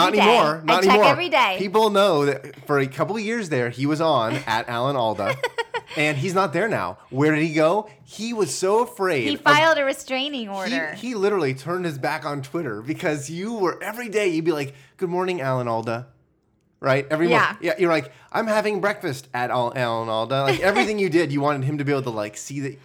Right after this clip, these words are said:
Speaker 1: see that you were talking to him.
Speaker 2: Well, because I'm, you know, I'm married to Alan Alda.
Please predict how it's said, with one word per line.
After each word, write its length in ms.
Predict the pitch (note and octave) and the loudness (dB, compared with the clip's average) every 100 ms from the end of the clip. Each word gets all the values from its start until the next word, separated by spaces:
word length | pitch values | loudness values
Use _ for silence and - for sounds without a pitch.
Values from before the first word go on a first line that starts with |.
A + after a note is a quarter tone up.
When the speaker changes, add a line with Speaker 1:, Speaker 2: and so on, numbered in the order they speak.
| - | -20
Speaker 1:
see 200 | - C#3 | -10 -8
that 60 | |
you 80 | C3+ | -6
were 80 | A#2+ | -8
talking 340 | - A#2+ C3 | -10 -12 -10
to 80 | G#2+ | -10
him. 420 | G#2+ A#2 B2 C#3+ G#3+ | -8 -8 -8 -10 -2
Speaker 2:
Well, 240 | D#4 D#4 | 2 2
because 380 | D#4+ D#4+ E4 D4 G#3+ - | -2 -2 -2 -2 -8 -4
I'm, 280 | B3 C4 B3 - | -2 -2 -4 -8
you 100 | C4+ | -6
know, 220 | B3+ A3+ | -4 -4
I'm 200 | A#3 A#3+ | -4 -4
married 420 | A3+ B3+ A#3+ G#3 F3+ | -6 -6 -6 -8 -8
to 120 | - | -8
Alan 260 | G3+ G3+ F#3 | -8 -8 -8
Alda. 480 | G#3 E3 E3+ F3 | -8 -10 -12 -16